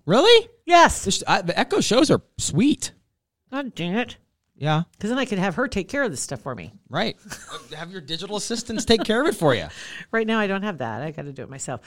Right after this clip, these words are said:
Speaker 2: But yeah, they had some of the, some of the deals that came. This is just crazy. You can get a stupid dot right now for, like, ninety-nine cents.
Speaker 1: I know. It's,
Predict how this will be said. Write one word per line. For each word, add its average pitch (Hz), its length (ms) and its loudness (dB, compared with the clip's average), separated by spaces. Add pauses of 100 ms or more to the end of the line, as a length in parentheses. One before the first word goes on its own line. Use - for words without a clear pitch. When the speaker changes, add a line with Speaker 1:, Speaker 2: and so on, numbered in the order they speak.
(160)
Speaker 2:
But 202 80 -2
yeah, 208 140 8
they 185 100 2
had 196 160 0
some 165 160 -6
of 147 80 -4
the, 131 220 -4
some 196 160 -4
of 170 40 0
the 151 60 0
deals 143 240 -4
that 139 80 -10
came. 139 280 -12
This - 240 -20
is - 60 -20
just - 300 -16
crazy. - 560 -12 (180)
You 233 80 -6
can 254 60 0
get 277 80 -2
a - 40 -4
stupid 131 360 -8
dot 143 240 -4
right 127 160 -8
now 117 100 -12
for, - 120 -14
like, 120 120 -10
ninety-nine 120 460 -18
cents. - 420 -16
Speaker 1:
I 120 80 10
know. 110 160 10
It's, 120 320 4